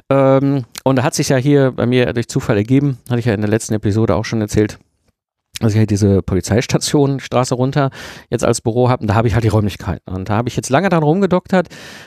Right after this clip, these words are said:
fast ein Jahr hab ich daran rumgearbeitet, bis ich das so hatte, wie ich es haben wollte. Und zwar ganz klar mit dem Ziel, reingehen, anschalten,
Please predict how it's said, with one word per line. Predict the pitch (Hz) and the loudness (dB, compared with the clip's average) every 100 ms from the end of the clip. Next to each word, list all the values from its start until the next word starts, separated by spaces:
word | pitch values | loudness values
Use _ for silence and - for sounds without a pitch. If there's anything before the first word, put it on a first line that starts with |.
| - | -6
fast | 165 175 - - - | -4 -2 -4 -6 2
ein | 160 | 2
Jahr | 139 120 135 190 190 | 4 4 4 2 0
hab | 147 | -2
ich | 127 | 0
daran | 135 143 | 0 0
rumgearbeitet, | 127 131 185 196 131 131 127 151 151 151 131 | 2 2 0 -2 -2 -2 0 2 0 0 -2
bis | 143 - | -4 -4
ich | - | -2
das | 135 - | -2 -2
so | 120 | -4
hatte, | 127 - 110 131 | -4 -6 -8 -6
wie | 120 - | -6 -6
ich | 113 | -10
es | 104 - - | -10 -10 -6
haben | 127 143 156 | 0 0 2
wollte. | 151 151 160 147 - - - 123 _ _ _ - | 0 2 2 0 -12 -20 -20 -20 _ _ _ -4
Und | 135 - | -2 0
zwar | 151 | -2
ganz | 139 196 | 0 -2
klar | - 165 | 0 0
mit | 156 | 2
dem | 139 123 | -2 -2
Ziel, | - 170 185 190 _ _ _ _ _ _ | 0 2 2 0 _ _ _ _ _ _
reingehen, | - 113 147 196 196 202 202 - | -2 2 2 2 2 2 0 -4
anschalten, | 123 147 151 160 165 147 151 | 0 0 2 0 0 -2 -4